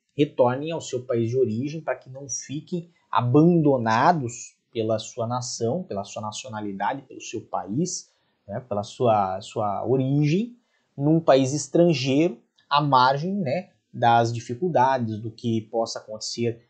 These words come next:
seja de falta de, de condições de se alimentar, de condições de, de, de poder se prover, né, e, e se alojar, e et cetera e tal. Então, é uma situação realmente excepcional.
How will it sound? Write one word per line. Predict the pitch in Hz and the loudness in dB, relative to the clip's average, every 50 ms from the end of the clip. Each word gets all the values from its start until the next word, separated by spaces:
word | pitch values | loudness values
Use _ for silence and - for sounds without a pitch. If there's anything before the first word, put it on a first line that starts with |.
| _ _ | _ _
seja | - - 117 107 104 107 | -10 -6 -4 -2 -2 -2
de | 101 | -4
falta | 98 - - 104 104 - 104 | -6 -4 -4 -4 -4 -4 -8
de, | 104 110 104 104 | -6 -4 -4 -4
de | 101 104 101 98 | -4 -4 -6 -8
condições | 101 _ - 107 101 - - 110 107 98 104 | -8 _ -10 -10 -10 -10 -10 -10 -10 -10 -10
de | 104 98 | -10 -10
se | - - 107 | -10 -10 -10
alimentar, | 101 101 104 101 98 - - 120 123 131 131 131 131 131 131 - _ _ _ _ _ | -10 -12 -12 -12 -12 -4 0 2 4 4 4 4 2 2 0 -4 _ _ _ _ _
de | - 120 | -14 -12
condições | - 117 117 113 110 - - 113 113 110 107 104 | -4 -2 -2 -2 -2 -6 -4 -4 -2 -2 -2 -4
de, | 107 104 104 104 104 104 | -4 -4 -4 -2 -4 -4
de, | 98 101 104 104 101 101 101 98 | -6 -6 -6 -4 -4 -4 -4 -6
de | 95 104 101 98 - _ _ _ _ _ _ _ _ _ - | -6 -8 -10 -10 -10 _ _ _ _ _ _ _ _ _ 2
poder | 156 151 151 131 143 147 156 143 120 - _ _ _ _ _ _ _ | 4 6 6 10 12 12 12 10 8 4 _ _ _ _ _ _ _
se | - - - - 131 | -12 -8 -2 -2 -2
prover, | 120 - 139 135 127 117 104 110 123 143 160 165 156 | -2 2 2 4 4 4 2 2 4 6 8 8 8
né, | 143 123 123 135 151 147 | 6 4 0 0 0 0
e, | 127 123 120 120 120 - 120 120 | 0 0 0 0 0 0 -2 -2
e | |
se | 117 - - 135 | -2 -2 0 0
alojar, | 120 117 113 110 104 104 123 127 139 143 | 0 -2 -2 -4 -2 0 2 2 2 0
e | 135 | -4
et | 131 - | -10 -8
cetera | - 147 - - 180 | -6 -8 -8 -6 -8
e | 190 | -8
tal. | - - - _ _ _ _ _ _ _ - | -8 -8 -10 _ _ _ _ _ _ _ 0
Então, | 156 156 147 - 175 180 180 175 - - | 0 0 2 8 8 8 8 6 -2 2
é | - 180 196 233 | 6 6 6 8
uma | 254 247 220 190 170 | 6 4 2 0 0
situação | - - 185 175 170 - 170 156 - - - - 151 165 202 202 156 131 120 123 | 0 0 -2 -2 2 2 0 0 0 -2 4 6 6 6 6 4 -2 -6 -8 0
realmente | 143 165 196 208 180 170 156 156 165 180 196 196 196 - 196 196 - _ - | 4 6 6 6 6 2 -2 -2 0 0 0 -2 -2 -6 -8 -8 -8 _ 0
excepcional. | 208 226 262 285 247 - - - - - 185 208 202 - - - - 254 262 240 175 143 127 101 - _ | 0 2 2 2 -2 -4 -6 -6 -4 -2 -2 -2 -2 -6 -10 -8 -6 -6 -2 2 2 2 2 2 -2 _